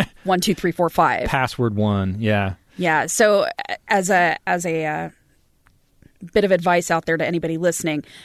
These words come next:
Speaker 2: maybe make your password a little bit more complicated than what I just said.
Speaker 1: Yeah.
Speaker 2: Um,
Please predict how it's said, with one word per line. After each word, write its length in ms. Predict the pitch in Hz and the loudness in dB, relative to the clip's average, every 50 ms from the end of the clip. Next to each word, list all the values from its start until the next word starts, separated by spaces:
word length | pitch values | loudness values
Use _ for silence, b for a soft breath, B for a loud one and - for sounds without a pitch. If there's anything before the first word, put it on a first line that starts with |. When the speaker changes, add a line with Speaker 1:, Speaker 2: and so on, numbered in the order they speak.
| B B B B B _ _ _ _ | B B B B B _ _ _ _
Speaker 2:
maybe 380 | - 226 240 262 254 240 226 214 | 2 4 6 6 6 4 2 2
make 200 | 202 185 180 - | 0 0 0 -2
your 120 | 185 175 | -6 -4
password 360 | - 196 170 165 - - 175 | -2 -2 -2 -2 -2 -4 -4
a 40 | 175 | -4
little 160 | 156 160 165 | -4 -4 -4
bit 120 | - 156 131 | -4 -4 -6
more 140 | 151 156 151 | -6 -8 -6
complicated 560 | - 151 151 147 151 151 - 156 135 147 139 | -4 -4 -4 -4 -4 -6 -4 -4 -4 -4 -6
than 100 | 147 147 | -6 -8
what 120 | - - | -8 -8
I 80 | 95 98 | -8 -8
just 180 | - - - - - | -8 -10 -12 -4 -2
said. 260 | 185 143 98 - - - _ _ | -2 -2 -2 -4 -8 -16 _ _
Speaker 1:
Yeah. 180 | - 123 110 B B B B B B B B B - | -4 -4 -4 B B B B B B B B B 0
Speaker 2:
Um, 300 | 185 196 196 202 196 185 | 2 4 4 4 2 -2